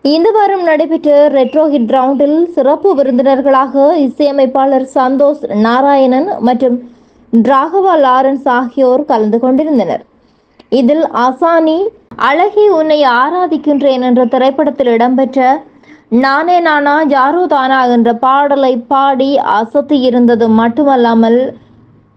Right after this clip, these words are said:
நடுவர்களிடமும் பாராட்டை பெற்றிருந்தார்.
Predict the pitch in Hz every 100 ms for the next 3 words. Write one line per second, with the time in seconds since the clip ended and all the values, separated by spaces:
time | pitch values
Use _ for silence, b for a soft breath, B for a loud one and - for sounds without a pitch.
0 | _ _ _ _ 220 254 254 254 285 339
1 | 320 349 294 285 269 262 302 - 262 294
2 | 277 254 262 294 269 247 262 277 277 170
3 | -